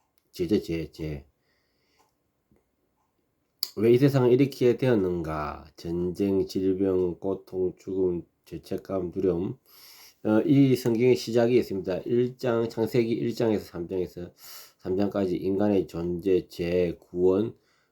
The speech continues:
모든 것의 뿌리를 설명하고 결정적인 본문입니다. 음, 그래서 일 장에서 삼 장까지가, 아, 이게 인류의 시작이랄까요? 예, 그런 부분을 다루고 있습니다.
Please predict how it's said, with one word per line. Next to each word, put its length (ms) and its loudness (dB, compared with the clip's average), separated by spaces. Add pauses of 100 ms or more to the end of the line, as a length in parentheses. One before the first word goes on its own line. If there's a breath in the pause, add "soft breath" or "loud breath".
(100)
모든 320 4
것의 420 2
뿌리를 440 4
설명하고 1080 0 (360 soft breath)
결정적인 600 0
본문입니다. 760 -2 (180)
음, 200 -14
그래서 480 -6 (720 loud breath)
일 140 -4
장에서 360 2
삼 180 -2
장까지가, 1040 -2
아, 460 -12
이게 420 -8 (1700)
인류의 460 4
시작이랄까요? 840 -6 (2750 loud breath)
예, 240 -10
그런 220 4
부분을 440 2
다루고 300 -2
있습니다. 560 -6